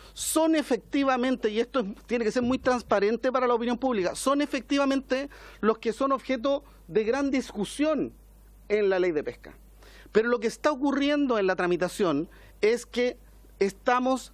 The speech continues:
dilatando de manera artificial una conversación que finalmente cuando la sometemos a votación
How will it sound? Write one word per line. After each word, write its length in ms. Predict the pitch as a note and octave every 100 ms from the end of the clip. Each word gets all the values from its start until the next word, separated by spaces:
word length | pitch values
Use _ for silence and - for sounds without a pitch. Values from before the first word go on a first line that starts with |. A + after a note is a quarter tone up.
| -
dilatando 600 | E3 G#3+ G#3+ B3 C4+ C4
de 100 | A#3+
manera 260 | A3+ A3+ B3
artificial 680 | A#3+ A3+ - G3 A#3+ C4 C4+
una 220 | C4+ C4
conversación 600 | B3 A#3+ B3 A3 A#3+ C#4 D4 - -
que 120 | A3+
finalmente 520 | G#3 A#3 C4 D4 D4 B3+
cuando 200 | B3 A3+
la 80 | G#3
sometemos 580 | G#3+ G3 A3 D4 D#4+
a 80 | D4
votación 720 | C#4 B3+ A3 C#4 C#4 G3 B3+